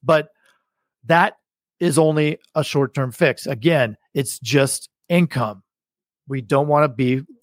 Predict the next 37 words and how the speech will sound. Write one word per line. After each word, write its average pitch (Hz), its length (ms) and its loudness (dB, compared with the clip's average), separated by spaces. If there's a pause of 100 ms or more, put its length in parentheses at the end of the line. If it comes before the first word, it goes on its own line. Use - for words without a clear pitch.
narrow-minded 135 840 2
and 139 120 -10
only 127 220 0
focused - 400 -4
on 127 100 -2
the 120 80 -6
one 135 240 -2
thing. 202 340 -2 (240)
We 135 120 -8
need 131 160 -10
to 131 60 -6
be 135 140 -2
looking 131 220 -4
at 135 140 -8
income 139 420 -6 (280)
and 143 180 -4
equity. 135 440 -4 (340)
So - 140 -6
how 143 200 2
do 160 80 2
we 160 120 4
do 143 200 2
that? 196 300 2 (1040)
We 151 140 0
need 160 140 4
to 160 80 2
focus 143 340 0
on 135 80 -2
the 123 60 -6
five 120 320 -2
Ps. 113 440 -10 (680)
So - 140 -20
what 139 140 -2
are 165 60 6
the 147 80 0
five 139 300 2
Ps? 175 440 0